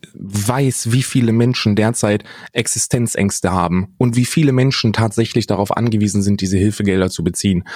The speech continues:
Und wie viele dringend darauf warten und hoffen, dass sie das machen, weil, weil sie ansonsten absolute lebensnotwendige Zahlungen nicht leisten können. Ähm, und dass ich dann, dass ich dann sowas sehe, ne, egal mit welchen Rechtfertigungen man da ankommt und das Ganze auch noch öffentlich gemacht wird,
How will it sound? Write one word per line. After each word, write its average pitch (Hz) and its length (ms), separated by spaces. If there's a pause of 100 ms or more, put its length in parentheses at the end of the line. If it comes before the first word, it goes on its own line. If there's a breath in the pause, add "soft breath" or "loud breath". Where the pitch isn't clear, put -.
(300 loud breath)
Und 110 200
wie 120 80
viele 131 280
dringend 120 480
darauf 101 360
warten 110 360
und 95 220
hoffen, 110 300
dass 90 160
sie 95 80
das 95 160
machen, 110 320
weil, 95 80 (160)
weil 104 160
sie 107 100
ansonsten 110 480
absolute 110 500
lebensnotwendige 110 880
Zahlungen 117 440
nicht 85 140
leisten 76 340
können. - 260 (640 loud breath)
Ähm, 92 500 (120)
und 101 360 (640)
dass - 220
ich 120 100
dann, 113 300
dass 117 160
ich - 120
dann 113 360 (280)
sowas 143 540
sehe, 131 340
ne, 104 380
egal 123 320
mit 131 160
welchen 123 260
Rechtfertigungen 110 600
man 104 160
da 92 100
ankommt 104 340
und 104 80
das 104 120
Ganze 120 240
auch - 40
noch 107 220
öffentlich 120 520
gemacht 92 300
wird, 101 240